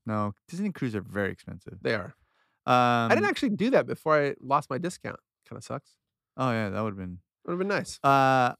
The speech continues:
Speaker 1: I think it would be neat. But no, I wa-, I've always wanted to do an Alaska cruise, and that's what we did. So
Speaker 2: Tell me, tell me one or two stories from your Alaska cruise, and then we'll wrap it up.
Speaker 1: So the, it's, it's really, really, okay, so, uh, we went out of Seattle.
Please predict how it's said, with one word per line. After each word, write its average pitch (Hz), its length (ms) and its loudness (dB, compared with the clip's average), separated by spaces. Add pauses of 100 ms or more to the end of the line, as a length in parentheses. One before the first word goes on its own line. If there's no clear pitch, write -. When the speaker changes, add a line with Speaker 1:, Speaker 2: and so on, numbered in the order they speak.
Speaker 1:
I 131 120 0
think 190 140 -4
it 160 40 2
would 117 80 0
be 104 100 -4
neat. 110 260 -6
But 160 200 2
no, 156 260 2
I 156 160 0
wa-, 226 160 2
I've 160 200 2
always 170 240 4
wanted 143 160 -2
to 123 60 -10
do 120 100 -2
an 110 60 0
Alaska 117 400 0
cruise, 104 280 -6
and 101 100 -2
that's 98 160 -6
what - 100 -10
we 98 100 -8
did. - 200 -12 (360)
So 104 380 2 (100)
Speaker 2:
Tell 233 100 6
me, 294 240 6
tell 220 200 2
me 240 220 2
one 170 400 2
or 170 60 4
two 160 160 0
stories 127 320 2
from 127 100 -6
your 120 60 0
Alaska 120 260 -2
cruise, 113 260 -6
and 120 60 -2
then 120 60 -2
we'll 117 100 -2
wrap 110 200 0
it 107 60 -4
up. - 120 -6 (220)
Speaker 1:
So 139 180 4
the, 143 260 2
it's, 170 260 -4 (120)
it's 139 200 -6
really, 139 500 2
really, 127 340 4
okay, 135 280 -2
so, 127 420 2 (160)
uh, 107 960 2
we 135 160 -2
went 143 180 0
out 127 220 4
of 110 240 -2
Seattle. 113 520 -4